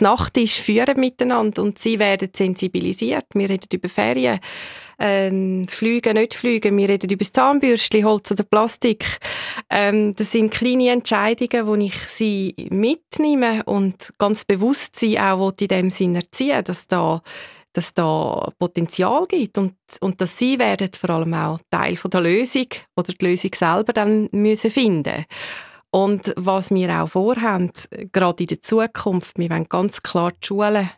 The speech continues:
mit an Bord nehmen und Programme entwickeln, wie wir könnten in Dialog gehen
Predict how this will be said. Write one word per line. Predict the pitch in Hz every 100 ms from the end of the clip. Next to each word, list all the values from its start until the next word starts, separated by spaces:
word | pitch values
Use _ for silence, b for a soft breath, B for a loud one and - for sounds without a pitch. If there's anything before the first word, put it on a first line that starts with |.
| -
mit | 190 185 185
an | 180
Bord | 185 185 196 196
nehmen | 165 - 147 B B B
und | - 180 -
Programme | 190 196 214 214
entwickeln, | 214 - 175 - - 180
wie | 165 160
wir | 156
könnten | 170 160 -
in | 165
Dialog | 160 160 156 170 202 -
gehen | 156 156